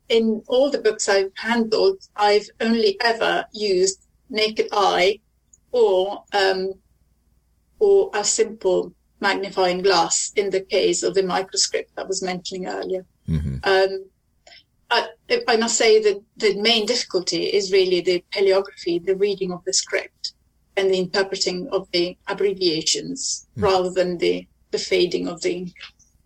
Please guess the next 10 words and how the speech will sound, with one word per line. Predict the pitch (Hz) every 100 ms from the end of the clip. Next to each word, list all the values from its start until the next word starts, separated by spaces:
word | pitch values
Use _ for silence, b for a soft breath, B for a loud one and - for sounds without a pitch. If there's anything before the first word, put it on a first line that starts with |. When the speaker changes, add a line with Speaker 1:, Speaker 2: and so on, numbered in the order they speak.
| _ 90
Speaker 2:
Okay. | 104 - 50 _ _ b b b b b
Um, | 104 95 95
what, | 123 170 -
uh, | 120 104 76 - _ -
are |
you | 92 98
able | 110 110 104
to | - - 90 80
sort | - 90 85
of | 78 76 -